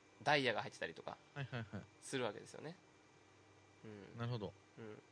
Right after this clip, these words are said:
Speaker 1: <laughs> アデュー君のさ、この、Skypeのね、アイコンがね、ずっと松岡茉優がこっちをずーっと見てんだよね。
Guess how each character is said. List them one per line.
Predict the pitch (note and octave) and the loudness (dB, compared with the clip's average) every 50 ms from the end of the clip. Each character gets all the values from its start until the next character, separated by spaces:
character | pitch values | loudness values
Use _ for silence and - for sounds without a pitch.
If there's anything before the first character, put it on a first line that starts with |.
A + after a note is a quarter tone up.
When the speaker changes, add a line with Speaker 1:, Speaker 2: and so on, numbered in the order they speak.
| - - - - - - - - - - - - - - | -20 -20 -20 -20 -20 -20 -20 -20 -20 -20 -20 -20 -14 -8
Speaker 1:
<laughs> | C#3+ E3 F3 A2 - - | -4 -2 -2 -2 -2 -2
ア | - | -4
デ | C3+ - - D#3 | 2 4 4 4
ュ | C#3 | 4
ー | |
君 | - E3 E3+ D#3+ | 2 0 0 2
の | D#3+ | 4
さ、 | D3+ D#3+ B2+ G#2 - - - - - - | 6 6 6 6 6 0 -14 -16 -14 -6
こ | - - F3 | 0 4 6
の、 | E3 D#3+ D#3+ D3+ C#3+ - - - - - - - - - - | 8 10 10 8 6 4 -4 -18 -20 -20 -20 -20 -20 -20 -16
Skype | - - - - F#3 G3 G3 G3+ - - F#3+ | -12 -2 8 12 12 12 12 12 8 6 8
の | G3 G3 | 8 8
ね、 | F#3 F#3 F#3 F#3 F#3 - - - | 10 10 8 8 6 2 0 4
ア | - - G3+ | 6 8 10
イ | F#3 E3 D#3+ | 10 10 10
コ | - F3 F#3 | 10 10 10
ン | F3+ E3+ | 10 10
が | E3 D#3+ | 8 8
ね、 | D#3+ D#3 C#3+ C#3+ | 8 8 4 2
ず | C#3 D3+ | 0 -2
っ | D#3+ | 2
と | - E3 | 4 6
松 | C#3 D#3 - - - - - | 6 6 6 6 8 10 10
岡 | G#3 - - A#2 | 12 12 10 8
茉 | C#3 A#3 E3+ | 10 10 8
優 | C3 | 8
が | A2+ | 6
こ | - - G#3+ | 4 6 6
っ | - - | 6 6
ち | - - | 6 6
を | - D#3 | 6 6
ず | C#3+ E3+ - D#3+ | 4 0 -2 0
ー | C#3+ D#3 D#3 D3 D#3 - | 2 2 2 2 2 6
っ | |
と | - G#3 | 10 10
見 | F#3 F3 - | 10 10 12
て | F3+ D#3 | 10 10
ん | - | 10
だ | - A2+ | 10 10
よ | A2 - | 10 8
ね。 | - A2 G#2+ | 8 6 4